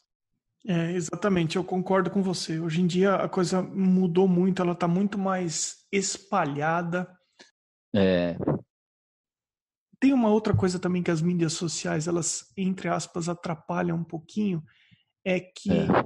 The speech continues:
Speaker 1: a necessidade de urgência que as pessoas têm hoje em dia. Conquistar um
Speaker 2: Exato.
Speaker 1: cliente, entrar no mercado e fazer um nome leva tempo, é inevitável.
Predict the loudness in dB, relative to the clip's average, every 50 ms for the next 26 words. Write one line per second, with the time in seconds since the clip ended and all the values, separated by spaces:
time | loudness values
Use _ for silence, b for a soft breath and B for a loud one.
0 | -2 -4 -2 0 2 2 2 2 2 2 2 2 2 2 0 -2 -2 -2 -2 -2
1 | -2 -2 -2 -2 -2 -2 0 0 0 0 0 0 0 0 0 0 -2 -2 -4 -6
2 | -8 -8 -8 -6 -6 -6 -4 -4 -4 -6 -6 -6 -4 -4 -2 -2 -2 0 0 0
3 | 0 0 0 0 -2 -4 B B B B B B B -18 B B B B _ _
4 | _ _ _ _ _ 2 4 4 4 4 4 2 2 2 2 4 4 2 2 0
5 | 0 0 0 2 2 0 -2 -2 -2 -2 -2 -2 0 0 2 4 4 4 4 4
6 | 2 0 0 0 0 0 2 0 0 0 0 0 0 2 2 2 2 2 4 4
7 | 4 2 2 0 0 0 0 2 2 2 2 2 0 0 0 0 -2 -4 -6 -4
8 | 0 0 0 0 0 0 -2 0 0 0 0 0 -2 -2 -6 -8 -6 -2 0 0
9 | 0 0 -2 -4 -6 -6 -8